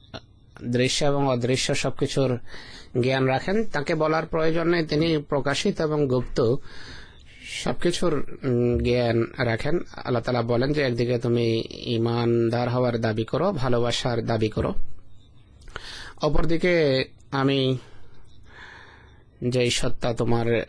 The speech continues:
হৃদয় সম্পর্কে অবহিত, আমি তাকে ত্রু-, তাতে ত্রুটি দেখেছি, তাতে, আহ, ব্যাধি দেখেছি, তুমি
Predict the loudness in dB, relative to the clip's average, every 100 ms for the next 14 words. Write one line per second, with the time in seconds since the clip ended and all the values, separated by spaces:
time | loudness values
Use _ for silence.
0 | -4 0 2 2 2 2 0 -2 -10 -20
1 | -20 -20 -8 -4 0 4 4 4 2 -2
2 | -4 -2 0 2 2 0 2 2 2 0
3 | 0 0 -2 -2 0 -2 -2 -2 -2 -2
4 | 0 0 2 2 0 0 0 0 -2 0
5 | 0 0 -6 -18 -18 -18 -18 -10 -4 -2
6 | 0 0 0 0 0 0 2 2 0 0
7 | -2 -2 -2 -2 0 2 2 0